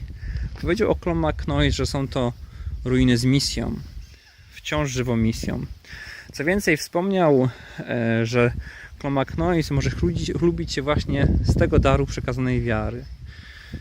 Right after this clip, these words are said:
E, wiary, która została rozniesiona na całą Europę, szczególnie właśnie po kryzysie związanym z Cesarstwem, upadkiem Cesarstwa Rzymskiego.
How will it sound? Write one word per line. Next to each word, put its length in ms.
E, 340
wiary, 260
która 440
została 380
rozniesiona 540
na 140
całą 300
Europę, 760
szczególnie 380
właśnie 240
po 120
kryzysie 500
związanym 340
z 160
Cesarstwem, 600
upadkiem 460
Cesarstwa 600
Rzymskiego. 680